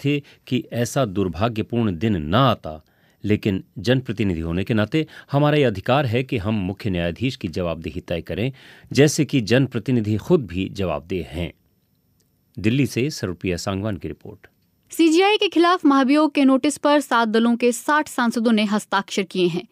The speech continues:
Speaker 2: शुक्रवार को राज्यसभा में कांग्रेस के नेता गुलाम नबी आजाद के कमरे में इस मामले पर बैठक बुलाई गई थी। चर्चा के बाद सीजीआई के खिलाफ राज्यसभा के सभापति को नोटिस देने का निर्णय लिया गया।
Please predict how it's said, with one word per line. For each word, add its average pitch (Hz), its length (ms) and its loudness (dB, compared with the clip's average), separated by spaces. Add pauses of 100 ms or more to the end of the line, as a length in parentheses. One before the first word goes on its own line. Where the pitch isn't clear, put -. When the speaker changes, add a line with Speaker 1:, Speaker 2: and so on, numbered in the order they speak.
(240)
Speaker 2:
शुक्रवार 214 440 0
को 220 160 4
राज्यसभा 214 560 2
में 226 180 2
कांग्रेस 202 400 0
के 208 140 -2
नेता 220 340 0
गुलाम 220 300 4
नबी 302 240 6
आजाद 262 360 2
के 220 120 0
कमरे 196 300 0
में 202 140 0
इस 220 180 -2
मामले 220 360 4
पर 214 180 -2
बैठक 190 300 -2
बुलाई 180 320 -2
गई 175 180 0
थी। 170 220 -8 (500)
चर्चा 208 300 0
के 240 140 0
बाद 254 200 2
सीजीआई 214 460 0
के 214 120 0
खिलाफ 233 380 0
राज्यसभा 202 520 -2
के 208 140 -4
सभापति 254 520 0
को 180 260 -2
नोटिस 233 300 2
देने 185 280 2
का 233 220 -2
निर्णय 214 300 4
लिया 175 200 0
गया। 165 220 -2